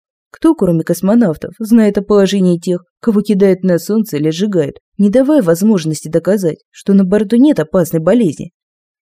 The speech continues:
Если мы громко обратимся ко всему населению Земли, может быть, нас и услышат.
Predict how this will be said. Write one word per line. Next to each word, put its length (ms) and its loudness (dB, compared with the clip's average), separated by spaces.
Если 380 -4
мы 180 0
громко 340 0
обратимся 520 -2
ко 120 -4
всему 300 0
населению 600 2
Земли, 420 -4
может 380 0
быть, 280 -10
нас 300 0
и 40 4
услышат. 560 0